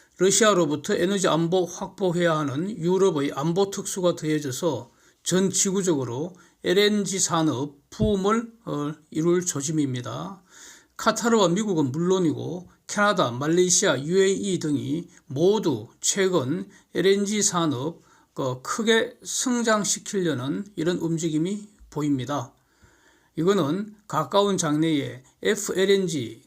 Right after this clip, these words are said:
그 다음에는 엘엔지씨 이런 거 신규 발주를 의미하게 됩니다. 수주의 유력한 후보자가 삼성중공업 아닌지 아래에서 검토해 보겠습니다.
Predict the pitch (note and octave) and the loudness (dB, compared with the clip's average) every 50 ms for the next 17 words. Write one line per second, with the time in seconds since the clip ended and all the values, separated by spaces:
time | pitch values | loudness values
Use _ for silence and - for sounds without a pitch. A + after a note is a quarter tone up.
0 | _ - - D#3+ F3+ F3+ F3+ F3 E3+ E3+ F#3+ G#3+ A#3 B3+ - - E3 F#3 G3 G3+ | _ -6 0 2 2 4 4 4 2 2 2 0 0 -2 0 2 4 4 4 4
1 | G3 F3+ E3 D#3 C#3 - - - D3 B2+ A#2+ B2+ E3 G#3+ G#3+ - - D#3 D#3+ E3 | 2 0 -2 -2 -2 -2 -2 -2 -2 -4 -4 -6 -8 -8 -8 -6 -4 -2 0 0
2 | D#3+ C#3 B2+ - - - G3 G3 F#3+ F#3+ A3 A3 G#3+ - - B2+ C#3+ E3 E3+ E3 | 0 0 0 -2 -2 -2 -2 -4 -4 -4 -4 -4 -6 -6 -8 -6 -4 -4 -6 -6
3 | - - F#3 E3+ F#3+ A#3 C#4+ - - E3 D#3+ E3 D#3+ C#3 D3 C#3+ D#3 D3+ C#3 A#2+ | -6 -6 -2 0 0 0 0 0 0 0 0 0 0 -2 -2 -2 -4 -4 -4 -6
4 | A#2 B2 A#2+ A#2+ A#2+ B2 D3 F3+ G3+ G3+ - _ - - - - _ - - - | -8 -8 -10 -10 -10 -10 -10 -10 -12 -14 -16 _ -20 -20 -20 -20 _ -8 -8 -6
5 | - A3 G3+ F#3+ G#3+ G3+ D#3+ D3+ E3 F3+ F#3 D#3+ C#3+ C#3+ E3+ F#3+ G3+ G3 G#3+ G#3 | -4 -4 -4 0 2 2 2 4 2 0 -2 -2 -4 -2 -2 0 0 2 0 0
6 | G#3 G#3 - G#3+ G#3 G3+ - - - F3 F3 E3+ F#3+ F3+ E3 D3 C#3+ D#3+ F#3 E3 | -2 -2 -4 -4 -2 -2 -4 -4 -2 -2 -2 -2 -2 -2 -2 -2 0 2 2 2
7 | B2 - - - - - _ _ _ - - - - F#3+ F#3+ F#3 F3+ G#3+ G#3+ G#3 | 2 0 -4 -12 -20 -20 _ _ _ -8 -6 -4 -4 -2 -4 -2 -2 -2 -2 -2
8 | G#3 G3 F3+ F3+ G3 G3 G3+ F3 D3+ B2+ C3+ D#3 F3 F3+ E3+ D3+ B2 A#2+ C3 E3 | -2 -4 -2 0 2 2 2 2 0 0 0 0 0 0 0 -2 -4 -4 -4 -4
9 | G3+ G3 A3 G#3 D#3+ D#3+ D#3 D3+ C#3+ C#3 C3+ F#3 F3+ F3 - E3+ E3+ E3 - - | -6 -6 -2 -2 0 2 2 2 0 0 -2 -4 -6 -6 -6 -6 -6 -6 -6 -6
10 | E3 C#3+ D3+ D3 D3 C3 B2+ B2 - - D3+ C#3+ C#3 C3 B2+ B2 C#3 F3 F#3+ G#3+ | -6 -4 -4 -4 -4 -6 -6 -6 -6 -6 -6 -6 -6 -6 -8 -8 -6 -6 -8 -8
11 | G#3 G#3 | -8 -12